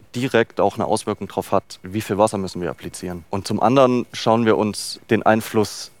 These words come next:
unserer hier in Mitteldeutschland vorherrschenden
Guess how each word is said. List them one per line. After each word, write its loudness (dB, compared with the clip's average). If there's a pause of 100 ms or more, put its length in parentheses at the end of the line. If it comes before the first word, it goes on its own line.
(120)
unserer 6
hier 4
in 0
Mitteldeutschland 2
vorherrschenden -2